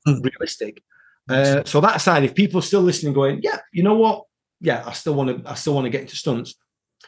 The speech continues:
Speaker 2: So in England, um, I don't know if you've got any international listeners. Hopefully you have.
Speaker 1: Hmm.
Speaker 2: Um, but the people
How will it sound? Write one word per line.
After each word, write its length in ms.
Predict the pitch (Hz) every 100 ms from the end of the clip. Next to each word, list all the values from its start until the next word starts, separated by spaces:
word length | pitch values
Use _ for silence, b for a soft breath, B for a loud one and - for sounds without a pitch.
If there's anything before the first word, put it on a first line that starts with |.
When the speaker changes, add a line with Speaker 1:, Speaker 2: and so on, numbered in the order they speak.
| -
Speaker 2:
So 160 | 143
in 100 | 160
England, 680 | 196 220 147 113 131 147 - -
um, 560 | 131 135 131 135 135 -
I 60 | -
don't 120 | 147
know 40 |
if 120 | 127
you've 80 | 113
got 160 | 139 139
any 260 | 117 117 131
international 480 | 110 139 123 117
listeners. 400 | 110 107 113 110
Hopefully 320 | - 131 - 107
you 100 | 101
have. 160 | 117 - _ _ _ _
Speaker 1:
Hmm. 80 | 131
Speaker 2:
Um, 220 | 156 139 - _ _ _ _ - 143
but 360 | 156 160 - 120 - -
the 100 | 135
people 760 | 175 202 180 175 160 160 -